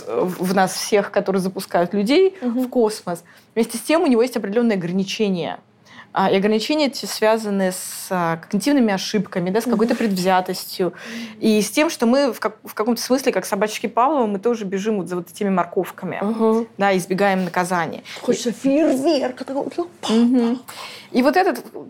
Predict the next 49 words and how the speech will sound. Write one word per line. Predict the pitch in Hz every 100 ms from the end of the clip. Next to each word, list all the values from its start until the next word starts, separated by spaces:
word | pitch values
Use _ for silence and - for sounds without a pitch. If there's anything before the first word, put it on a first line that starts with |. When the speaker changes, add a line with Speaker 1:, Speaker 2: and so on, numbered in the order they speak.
| - - 120 - - -
Speaker 1:
если | 240 247
подумать | 247 240 330 277
о | 214
том, | 226
что | 220 214
во |
многом | 214 247 277 247
этот | 202
фейерверк | - 202 202 214 196 175
объясняется | 175 190 190 175 175
тем, | 185
что | 185 185
человек | - 196 -
с-, | - -
к | -
вам | 190 180 -
не | 226
очень | 233
хорошо | - 190 190
относился, | 185 175 - 415 415 185 156 - -
Speaker 3:
Мгм. | 214 214 233
Speaker 1:
просто | 262 226 233
Speaker 2:
Мгм. | 202
Speaker 1:
вы | 277
не | 349
существовали | 254 233 240 240 247
для | 202 185
него, | 196 226
когда | 254 190
он | 185
пропадал. | 190 - 180 156 - - _ _ _ _
То | -
есть | -
важно | 220 220
понимать, | 175 175 226 262
что | -
чаще | - - -
всего | - 226
он | 202
был | 190
с | 190
кем-то | 285 302
ещё, | 311 - -
он | 185 190
был | -
занят | 240 240
Speaker 2:
Мгм. | 247
Speaker 1:
кем-то | 262 262 254
ещё. | 240 - 180